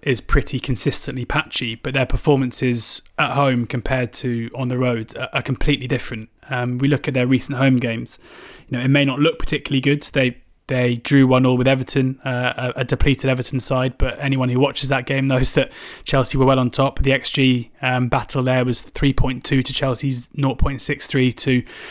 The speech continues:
Everton. Uh, you then go back to the, uh, the home draw against Manchester United, two point three five to Chelsea, zero point five six to Manchester United, and then back to the Burnley game, which they drew one all, three point zero one to Chelsea, nought point six seven to Burnley.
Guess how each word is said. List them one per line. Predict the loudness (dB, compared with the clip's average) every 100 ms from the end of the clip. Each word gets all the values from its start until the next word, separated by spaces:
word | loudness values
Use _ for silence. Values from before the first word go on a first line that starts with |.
| -18 -4
Everton. | 0 0 2 2 2 0
Uh, | -4 0
you | 2
then | 4 4
go | 4 4 4
back | 2 -2 -2 -4
to | -2 2
the, | 2 2 -2 -6
uh, | -4 -2 -2
the | 0 0 2
home | 2 4 4
draw | 4
against | 2 2 0
Manchester | -2 0
United, | 2 2 0 -2 2
two | 2
point | 4 2
three | 0 -2
five | 2 0 0
to | 0
Chelsea, | 0 0 0 -4 -6 -16 -20 -10 0
zero | 4 6 6
point | 4 2
five | 0 0 2
six | -2 -2 -4 -4
to | 0 2 2
Manchester | 0 0 2
United, | 2 0 -2 -2 0
and | 0
then | 2
back | 0 0
to |
the | 2
Burnley | 4 6 4
game, | 4 0
which | 0
they | -2
drew | 2 4
one | 4
all, | 2 0
three | 2 4 4
point | 2 2
zero | 0 2 2
one | 2 0
to | -2
Chelsea, | 2 2 0 -6 -8 -14 -16 0
nought | 2 4
point | 2 0
six | -2
seven | -2 -2 -2
to |
Burnley. | 2 2 2 -2